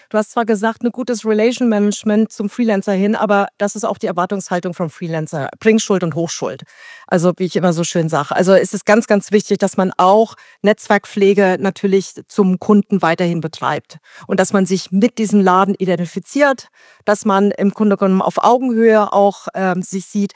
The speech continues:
dass man sich nicht nur als reiner Dienstleister und, Entschuldigung, immer gemeiner Texter oder Schreiber sieht, sondern dass man sich sozusagen mit all seinem Asset, was man hat, auch mit einbringen kann.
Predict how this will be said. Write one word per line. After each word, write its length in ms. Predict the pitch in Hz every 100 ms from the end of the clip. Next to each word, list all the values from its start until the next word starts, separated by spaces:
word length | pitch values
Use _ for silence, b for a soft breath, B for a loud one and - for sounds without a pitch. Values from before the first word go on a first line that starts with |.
| B
dass 160 | 190 190
man 100 | 180
sich 220 | 180 -
nicht 220 | 233 -
nur 140 | 285
als 260 | 220 180 -
reiner 220 | 185 185
Dienstleister 960 | 175 233 262 - 220 208 - 208 190 -
und, 200 | 180 170 B B
Entschuldigung, 520 | - 240 220 208 202
immer 200 | 190 185
gemeiner 400 | 185 175 170 165
Texter 440 | - - - 170
oder 160 | 127 156
Schreiber 420 | - 185 226 233
sieht, 240 | 208 214
sondern 300 | - 196 190 185 B B
dass 180 | 185 -
man 180 | 202 190
sich 280 | 202 196 -
sozusagen 560 | - 196 180 180 175
mit 160 | 175 170
all 200 | - 196
seinem 220 | 233 226 233
Asset, 480 | 190 - 208 196
was 160 | 185 -
man 200 | 185 180
hat, 200 | 175 - -
auch 180 | 170 160
mit 220 | 151 -
einbringen 500 | 175 233 - 233 226
kann. 320 | 208 202 208